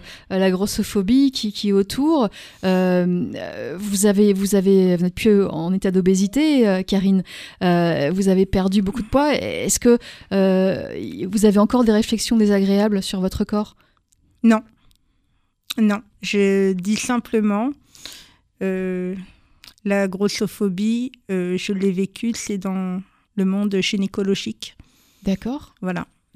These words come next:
Speaker 2: Puisque, je vais vous donner un exemple, en fait, euh, je n'ai pas d'enfant.
Speaker 1: Oui.
Speaker 2: Et en fait, quand j'allais voir un gynéco et j'expliquais mon problème, on me disait : « Vous n'avez qu'à maigrir. »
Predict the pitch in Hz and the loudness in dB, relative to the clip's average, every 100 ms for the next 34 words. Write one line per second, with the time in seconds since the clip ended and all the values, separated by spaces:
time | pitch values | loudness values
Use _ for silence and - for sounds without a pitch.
0 | - - 208 196 - - 208 196 190 196 | -20 -8 -6 -6 -8 -4 -2 -2 -4 -8
1 | 247 - 190 208 202 214 202 202 196 175 | -12 -8 0 2 2 2 2 0 -2 -4
2 | 165 202 233 269 - - - 214 - - | -6 -4 -4 -4 -8 -8 -4 -4 -4 -10
3 | 180 185 170 165 170 - _ - - - | -8 -6 -6 -8 -10 -18 _ -16 -12 -2
4 | 202 190 202 196 196 - 196 262 - 208 | 0 2 0 0 0 -2 -4 -4 -4 -4
5 | 208 - - - 202 180 233 - 208 190 | -4 -8 -10 -2 0 0 0 -2 -2 0
6 | 196 196 196 214 202 - 190 185 240 330 | 0 0 0 0 -2 -2 -4 -4 -6 -6
7 | - - - - - - 180 185 - - | -10 -20 -20 -20 -12 -6 -4 -4 -6 -10
8 | 180 - 214 185 170 180 - - 185 220 | -8 -4 -2 -2 -6 -10 -12 -8 -2 0
9 | 277 208 180 190 185 254 202 196 202 196 | 0 0 -4 -6 -4 -2 -2 0 0 -2
10 | 202 247 240 190 190 180 | -2 0 0 0 -6 -8